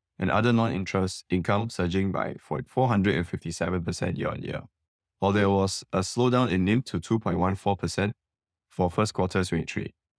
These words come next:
and loans growth decline of one percent year-on-year. Nonetheless, first quarter twenty-three net interest income was up forty-three percent year-on-year, but fell by six percent quarter-on-quarter. Management has lowered its guidance,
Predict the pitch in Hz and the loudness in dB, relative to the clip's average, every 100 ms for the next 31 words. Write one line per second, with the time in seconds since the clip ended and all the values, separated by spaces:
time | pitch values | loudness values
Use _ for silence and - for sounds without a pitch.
0 | _ _ 101 101 110 113 104 104 104 87 | _ _ 0 4 4 2 2 0 0 -2
1 | 92 95 90 - 90 95 92 87 87 90 | 0 0 0 -4 0 0 0 -2 0 0
2 | 90 85 60 - - _ _ _ _ _ | 0 -2 -4 -8 -12 _ _ _ _ _
3 | - 135 131 107 107 - - 139 - 117 | -2 2 4 4 2 -4 -2 -2 2 0
4 | 123 110 95 - 107 - - - 104 - | 0 0 -2 -2 -4 -4 -8 -4 -2 -2
5 | 95 101 87 95 117 104 87 95 - 90 | 0 -2 -2 0 0 0 0 -2 0 0
6 | 87 85 110 90 - 92 90 90 90 107 | 2 0 0 0 0 2 2 2 2 2
7 | 135 _ _ _ - 87 120 117 90 87 | -2 _ _ _ -4 2 2 4 2 0
8 | 131 - 92 95 92 85 - - - - | -2 -2 -2 -2 -2 -4 -4 -6 -10 -12
9 | - - _ _ _ _ - 117 135 170 | -12 -16 _ _ _ _ -4 0 2 2
10 | 202 104 107 117 - 87 - 95 95 120 | 2 2 4 4 2 -4 -2 0 2 0
11 | - | -4